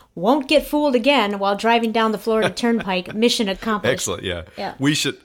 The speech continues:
Speaker 2: I, I, I'll speak for myself. I should have known the name of that song. Obviously, I know that song. I just couldn't pull it from that section for some reason.
Speaker 1: Uh, yeah, I didn't know the name of it. <laughs>
Speaker 2: <laughs>
Speaker 1: Um, and then Andrew Veer, at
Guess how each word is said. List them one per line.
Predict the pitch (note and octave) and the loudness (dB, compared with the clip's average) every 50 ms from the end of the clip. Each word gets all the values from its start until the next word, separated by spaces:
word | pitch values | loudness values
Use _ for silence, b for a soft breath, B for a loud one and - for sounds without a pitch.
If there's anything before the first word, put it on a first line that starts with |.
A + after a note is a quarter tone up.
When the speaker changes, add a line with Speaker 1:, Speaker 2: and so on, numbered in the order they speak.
| _ - | _ 4
Speaker 2:
I, | A2+ C3 D3 D3+ D#3 D3 D3 D3 | 6 8 8 8 8 6 6 4
I, | - G#2+ A#2 A#2 A#2 - | 4 4 4 4 4 4
I'll | A2+ A#2 | 2 0
speak | - - C3+ G2+ | 0 -2 -6 -6
for | - F#2+ | -4 -4
myself. | E2+ D#2 - F#2 E2 D2+ - - - | -4 -4 -2 -4 -4 -6 -6 -6 -2
I | F2 F2+ F#2+ | 0 0 2
should | F#2+ - - G#2+ G2 F2 | 0 -2 -2 -2 -2 -2
have | F2+ D2+ | -4 -4
known | D#2 E2 E2 D#2+ D#2+ D2+ D2 D2+ C#2+ D2 _ _ - D#2+ | -6 -6 -8 -8 -8 -8 -10 -12 -12 -14 _ _ -18 -14
the | C#2+ D#2+ | -10 -8
name | D2+ D#2 D2 D2 D2 C#2 | -8 -8 -8 -8 -10 -10
of | C2 B1 | -12 -12
that | C2 A#1+ - - | -12 -12 -10 -10
song. | - - - - - - - | -12 -12 -12 -14 -12 -4 0
Obviously, | G2 A2+ A2 - - G2+ E2+ | 2 2 2 2 0 0 0
I | |
know | E2 E2 F2+ F#2 | 0 0 -2 -2
that | E2+ D#2+ D#2 - | -2 -4 -6 -6
song. | - - D#2+ D#2+ D#2 D2+ D2+ D2+ - | -4 -2 -2 -2 -2 -2 -4 -6 -8
I | D#2+ | -8
just | D#2+ D#2 D#2+ - | -8 -8 -8 -8
couldn't | - F2+ D#2 D2 | -8 -10 -10 -10
pull | - - D#2 C#2 | -10 -8 -8 -8
it | - - | -10 -12
from | - C#2+ C#2 | -12 -12 -10
that | C#2 B1 A#1 - - | -10 -12 -12 -10 -8
section | - D2 C2+ - - G#1+ | -8 -8 -8 -10 -14 -20
for | - - | -18 -18
some | C2 - - B1+ C2 | -16 -16 -16 -16 -16
reason. | A1+ A#1+ - - - B B B B B B B B B B B | -18 -20 -20 -20 -20 B B B B B B B B B B B
Speaker 1:
Uh, | A#3+ A#3 A3 G#3+ G#3 - - | -4 -2 -2 -2 -2 -4 -8
yeah, | - G#3 G3+ G3 G3 G#3 F#3+ F3 E3+ - | -12 -12 -10 -6 -4 -2 -2 -2 -2 -2
I | - G#3+ G#3 | -4 -4 -4
didn't | F#3 G3 F3+ F3+ F3 | -4 -4 -6 -6 -8
know | E3 - | -8 -10
the | D#3+ D#3 E3+ | -10 -12 -12
name | E3 A2+ A2+ - | -12 -12 -14 -14
of | - - A3 | -16 -16 -16
it. | - - - | -14 -8 -4
<laughs> | B3 G#3+ - - - - - - - - _ - - | -4 -4 -4 -6 -10 -14 -20 -20 -20 -20 _ -16 -12
Speaker 2:
<laughs> | A2+ A2+ A#2 G#2+ G#2+ - - - D3 - - - - - - - - - B B B B B B B B B B | -8 -4 -2 -2 -4 -4 -4 -4 -4 -4 -4 -8 -8 -8 -10 -14 -20 -20 B B B B B B B B B B
Speaker 1:
Um, | A#3+ A#3+ A#3 G#3+ G3+ G3+ G3+ - | 2 4 4 4 2 0 -4 -2
and | - B3 A#3 | 0 2 4
then | A#3+ A#3 A3+ | 4 4 4
Andrew | - A#3 A3+ A#3+ B3+ B3+ C4+ C4+ A3+ | 4 4 4 4 4 4 2 0 0
Veer, | G3 G3+ B3+ C4+ A3+ F#3 F#3 G#3 - - _ _ _ _ _ _ _ _ _ - | 2 0 2 2 2 0 -2 -4 -6 -8 _ _ _ _ _ _ _ _ _ -2
at | A#3 A#3+ A3 A3 - - - | 2 4 4 4 2 0 -6